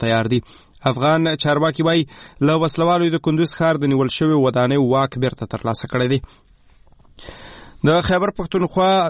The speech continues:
ګورنر مهتاب خان عباسي ویلي، د پنځو قبایلي سیمو بې کوره کړل شویو خلکو خپلو کورونو ته د ستنولو لړۍ پیل شوې ده. د ګورنر له دفتره په بیګاني خپور شوي بیان کې راغلي، تېره ورځ د هنګو له توغ سرای کیمپه د اورکزیو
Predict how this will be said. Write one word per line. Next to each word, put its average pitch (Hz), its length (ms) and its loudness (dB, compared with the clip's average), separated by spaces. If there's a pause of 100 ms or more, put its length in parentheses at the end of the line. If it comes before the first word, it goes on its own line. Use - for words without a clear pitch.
(340)
ګورنر 165 400 2
مهتاب 156 440 -2
خان 165 240 0
عباسي 143 440 0
ویلي، 160 240 2
د 156 180 -2
پنځو 139 260 2 (100)
قبایلي 139 360 0
سیمو 147 260 0
بې 131 160 2
کوره 127 220 2
کړل 127 180 -2
شویو 151 320 0
خلکو 139 300 -2
خپلو 131 280 0
کورونو 135 400 2
ته 143 80 0 (380)
د 131 100 0
ستنولو 139 540 0
لړۍ 120 560 0
پیل 113 220 -2
شوې 120 220 0
ده. 117 60 0 (360)
د 131 120 0
ګورنر 151 420 0
له 151 120 -2
دفتره 151 320 -2
په 151 100 -4
بیګاني 143 320 2
خپور 139 240 -2
شوي 156 220 0
بیان 147 160 0
کې 143 160 -2
راغلي، 151 220 -2
تېره 151 260 0
ورځ 139 200 0
د 127 120 0
هنګو 131 260 2
له 139 40 0 (100)
توغ 120 180 0
سرای 143 340 2
کیمپه 143 380 0
د 127 40 2 (280)
اورکزیو 123 480 0